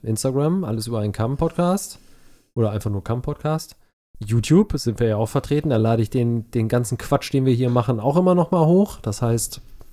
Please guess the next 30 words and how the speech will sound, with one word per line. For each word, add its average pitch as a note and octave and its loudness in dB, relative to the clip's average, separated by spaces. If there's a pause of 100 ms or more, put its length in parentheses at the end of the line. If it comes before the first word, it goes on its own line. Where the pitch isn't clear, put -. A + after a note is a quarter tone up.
(280)
da - -4
gibt's A2+ -6
keine C3+ 2
Ausreden C#3 0
mehr, D3 2
wer B2+ 0
uns B2+ -6
wie, B2 -4
wo C3+ 2
nicht B2+ -4
finden D#3 -2
kann. F3+ -2
Da C#3 -2
sind B2 -4
wir B2 -4
omnipräsent, C#3+ 2
zumindest C3+ 0
versuchen C#3 -2
wir F3 2
das. F#3 -4
Vielleicht D#3+ 4 (1800)
mag C#3+ 6
es - 6
ja C#3+ 8
irgendwann C3+ 6
mal A2 2 (560)
auch F#2 -6
einen G#2 0
Videopodcast G2 -8
geben. F#2 -12